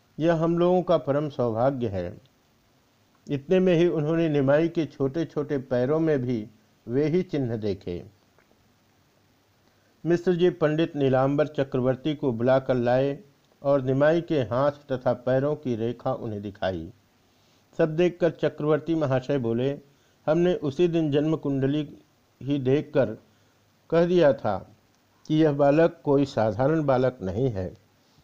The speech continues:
भविष्य में इसके द्वारा संसार का बहुत कल्याण होगा।" एक दिन मिश्र जी ने निमाई से कहा,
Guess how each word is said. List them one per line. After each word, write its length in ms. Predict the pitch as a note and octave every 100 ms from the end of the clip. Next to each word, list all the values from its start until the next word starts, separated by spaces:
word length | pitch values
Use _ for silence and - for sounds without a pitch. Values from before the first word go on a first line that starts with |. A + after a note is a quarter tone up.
| -
भविष्य 400 | B2+ D3+ F3 F3
में 160 | F3+ E3
इसके 240 | D3+ E3+
द्वारा 280 | E3 D#3 D3+
संसार 520 | - C3 B2+ C3+ D3
का 140 | D3 C3+
बहुत 340 | G#2+ C#3 D3
कल्याण 400 | A#2 G#2+ A2+ C3+
होगा।" 400 | G#2+ G2 E2 D#2 _ _ _ _ _ _ _ _ _ _ _ -
एक 220 | E3 E3
दिन 120 | E3
मिश्र 340 | D#3 D#3+ -
जी 160 | D3 D3+
ने 140 | D3
निमाई 380 | C#3+ C3+ C3 D3
से 160 | C#3+ B2
कहा, 500 | A2+ A2+ B2+ C3+